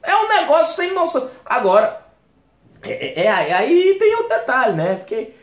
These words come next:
com o que a gente tá vendo, o, o, o, o S T F fazendo, não é de se admirar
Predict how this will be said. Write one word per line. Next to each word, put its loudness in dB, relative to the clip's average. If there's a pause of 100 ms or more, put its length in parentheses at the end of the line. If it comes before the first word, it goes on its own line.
(160)
com -12
o -14
que -6
a 2
gente -4
tá -4
vendo, -8 (520)
o, -20
o, -10
o, -4
o 0
S -4
T -14
F -8 (1500)
fazendo, -2 (840)
não 0
é 4
de -6
se -6
admirar -2